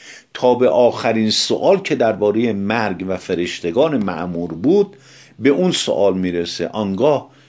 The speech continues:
مولا علی علیه السلام می‌فرمایند که هر صاحب علمی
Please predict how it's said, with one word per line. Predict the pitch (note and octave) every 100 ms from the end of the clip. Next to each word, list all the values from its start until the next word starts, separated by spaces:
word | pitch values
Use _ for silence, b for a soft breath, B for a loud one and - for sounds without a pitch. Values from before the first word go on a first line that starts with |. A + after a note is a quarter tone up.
| b F2+
مولا | F2+ F2+ G#2 D2+
علی | F2 G#2
علیه | F2+ F2 E2
السلام | F2+ - E2 F#2 F#2+
می‌فرمایند | E2 F2+ E2+ D#2+ E2 E2+
که | E2 E2 B B B
هر | A#2 C3+
صاحب | A#2+ - - F#2 F2 D#2+ - D#2+ D2 D2 - -
علمی | G#2 C3 A#2+ F2 E2+ E2 E2